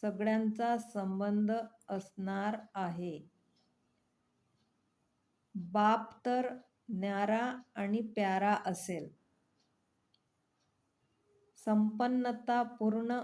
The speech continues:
असल्याशिवाय कर्मातीत होता येणार नाही. कर्मातीत नाही तर बाबांसोबत जाऊ शकत नाही.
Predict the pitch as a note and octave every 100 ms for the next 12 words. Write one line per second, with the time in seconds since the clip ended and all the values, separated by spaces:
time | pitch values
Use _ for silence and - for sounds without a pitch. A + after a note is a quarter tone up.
0 | - G3 - G#3 A3 G#3+ G#3+ B3 A3+ G3+
1 | F#3+ G#3 C#4+ - _ _ _ _ _ G#3
2 | G#3 G#3 G#3 G3+ - A#3 A3 _ _ _
3 | - F#3 - G3+ G#3 G3+ F#3+ F#3 F#3 F#3
4 | F#3 F#3 F#3+ F#3+ F3 E3 E3+ E3 - _
5 | _ _ _ _ _ _ _ _ _ _
6 | _ _ _ _ _ F#3 F3+ F3+ G3 G3
7 | A3 A3+ A3+ A#3 A#3 A3 A3 C4+ - _
8 | _ _ _ _ _ _ _ _ _ A3
9 | A3+ G#3 G3 F3+ F3+ G#3+ A3 A3 A3 G#3
10 | B3 B3 - _ _ _ _ _ _ _
11 | _ - F3+ G#3 G#3 A3+ A3 G#3+ G#3+ G#3+
12 | G#3 - G3 F3+ D3+ D3+